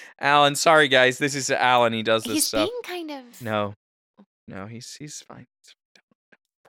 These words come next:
Speaker 1: I prom-,
Speaker 2: Should we, like,
Speaker 1: I promise
Speaker 2: are we
Speaker 1: you,
Speaker 2: safe?
Speaker 1: I promise you, this doesn't get any <laughs> better for us if we let him elaborate.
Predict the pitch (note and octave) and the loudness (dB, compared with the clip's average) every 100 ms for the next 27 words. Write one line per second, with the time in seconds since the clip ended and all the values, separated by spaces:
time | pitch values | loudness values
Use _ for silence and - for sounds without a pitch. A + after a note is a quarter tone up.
0 | _ - _ _ - - C4 C#4+ D4 F4+ | _ -20 _ _ -18 -16 -16 -20 -20 -18
1 | F4 E4 A2+ - - - G#2 D3 G#3 A#3 | -16 -12 -12 -12 -18 -14 -12 -4 -4 -4
2 | D4+ - - - G3+ - - _ B2 C3 | -4 -4 -6 -10 -14 -20 -20 _ -12 -12
3 | _ - A#2 A2 A2 B2+ D3+ - F3 G3 | _ -14 -10 -8 -8 -10 -14 -14 -14 -14
4 | - _ _ A#2+ - A2+ A2+ D#2 A2 _ | -18 _ _ -16 -12 -10 -12 -14 -18 _
5 | _ _ - E3+ G3 F3 F3 C#3 B2 C3+ | _ _ -8 -4 -2 -2 -6 0 0 0
6 | - - F3 D#3+ F2+ - - - _ _ | -2 -4 -8 -8 -8 -10 -18 -20 _ _
7 | - - A#2+ G#2+ A2+ A2 - A#2 A2+ G#2 | -12 -10 -10 -8 -4 -4 -4 -10 -10 -6
8 | A2+ A2+ G2+ F2+ - - | -6 -6 -10 -12 -16 -20